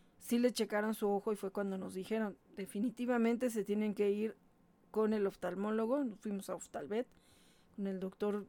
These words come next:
este, Gustavo, y, este, pues, ahí lo van a tener que atender. Y bueno, ahí fue donde también el doctor le, le regaló su trasplante,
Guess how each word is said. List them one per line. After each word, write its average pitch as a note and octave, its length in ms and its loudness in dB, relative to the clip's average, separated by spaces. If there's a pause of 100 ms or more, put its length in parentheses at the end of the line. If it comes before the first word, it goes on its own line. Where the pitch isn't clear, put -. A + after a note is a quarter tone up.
este, F#3+ 360 -6
Gustavo, G3+ 560 0 (1300)
y, G3 680 0 (140)
este, F#3+ 360 -4
pues, F#3+ 220 -4
ahí G#3 220 2
lo G#3 160 2
van G3 200 -2
a F#3 40 -8
tener F3+ 280 -12
que - 100 -8
atender. C4 320 2
Y A3 60 0
bueno, F3 240 -8
ahí G#3+ 80 -12
fue G3+ 220 -2
donde F#3 380 -6 (140)
también F#3+ 260 -2
el G3 160 -2
doctor F#3+ 320 -4
le, F#3+ 380 -4 (240)
le G#3+ 140 -2
regaló G3+ 480 4
su G3+ 320 -8
trasplante, G#3 680 -2